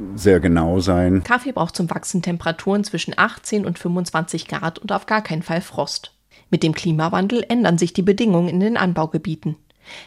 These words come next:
Speaker 2: Der Kaffee wächst nicht mehr so gut. Andere Gebiete, wie in Europa, eignen sich auch mit dem sich ändernden Klima dennoch nicht für den Anbau. Das sorgt hauptsächlich mit dafür, dass die Kaffeepreise steigen,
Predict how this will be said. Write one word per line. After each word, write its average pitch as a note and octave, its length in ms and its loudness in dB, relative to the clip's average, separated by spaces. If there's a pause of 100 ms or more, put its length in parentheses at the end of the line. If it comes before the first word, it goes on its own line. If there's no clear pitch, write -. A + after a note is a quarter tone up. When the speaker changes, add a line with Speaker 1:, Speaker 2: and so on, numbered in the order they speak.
(100)
Speaker 2:
Der D#3+ 100 4
Kaffee F3 340 0
wächst F#3+ 220 -4
nicht - 160 -6
mehr D3+ 100 -2
so - 120 -12
gut. - 340 -16 (440)
Andere G3 380 4
Gebiete, D#3 520 -2
wie D3 100 -4
in D3 100 -4
Europa, D3 540 -4
eignen F3 340 0
sich F#3 220 0
auch - 120 -6
mit - 240 2
dem D#3+ 140 0
sich E3 220 -6
ändernden E3+ 400 0
Klima F#3 400 2 (320)
dennoch G#3 280 2
nicht D#3+ 200 -4
für F3 100 -6
den G#3+ 180 -2
Anbau. D3 380 -6 (600)
Das F#3 220 0
sorgt - 280 -4
hauptsächlich E3+ 520 -4
mit E3 160 -4
dafür, E3+ 300 -2
dass E3+ 180 -2
die F3+ 120 -4
Kaffeepreise E3 720 -4
steigen, E3 460 0